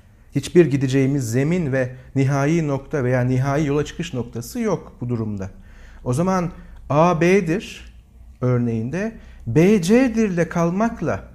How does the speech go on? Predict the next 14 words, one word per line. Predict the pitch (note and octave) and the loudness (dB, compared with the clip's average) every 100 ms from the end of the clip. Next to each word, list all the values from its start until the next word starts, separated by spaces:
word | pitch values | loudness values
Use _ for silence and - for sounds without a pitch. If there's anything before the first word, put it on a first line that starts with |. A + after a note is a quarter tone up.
| - - - - - | -20 -20 -20 -20 -4
E | - A#3 | 2 4
F'dir | A3 G#3 A#3 G3+ F#3+ | 4 4 2 2 0
de | C#3+ - | 0 -2
kalmak | E3 D#3+ A3 F#3+ | -2 -2 -4 -2
arasında | D#3 D3 - D3+ C#3+ D3 C3 - - - - - - - - - - - - | -4 -4 -6 -6 -2 0 0 -2 -14 -20 -20 -20 -20 -20 -20 -20 -20 -10 -2
ve | D3+ | 0
altımızın | - C3 C#3 E3+ D#3+ G3+ | 2 2 2 2 2 2
sonsuz | G3+ D#3+ E3 G#3+ | 0 -2 -4 0
olduğunu | G#3+ E3+ D#3 D#3 D3 | 2 2 0 -4 -4
düşünürsek | - G3 F#3+ E3+ | -4 -4 -4 -4
nasıl | F#3 G3+ E3+ | -4 -2 -2
bir | B2 | -2
fark | A#2+ - A2 - A#2+ | -4 -6 -6 -8 -10
var? | A3+ - - - | -10 -12 -20 -20